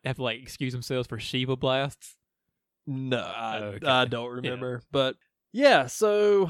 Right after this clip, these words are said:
Speaker 1: What do you give it?
Speaker 2: I'll give it a four.
Speaker 1: Okay.
Speaker 2: A four. I don't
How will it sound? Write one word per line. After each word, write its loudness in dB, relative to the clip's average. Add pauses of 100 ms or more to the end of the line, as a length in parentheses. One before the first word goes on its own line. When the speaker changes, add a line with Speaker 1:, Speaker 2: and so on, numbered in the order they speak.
(120)
Speaker 1:
What -2
do 2
you -2
give 0
it? -20 (320)
Speaker 2:
I'll 4
give 4
it 6
a -2 (960)
four. -10 (840)
Speaker 1:
Okay. 0
Speaker 2:
A -4
four. 2
I -2
don't -2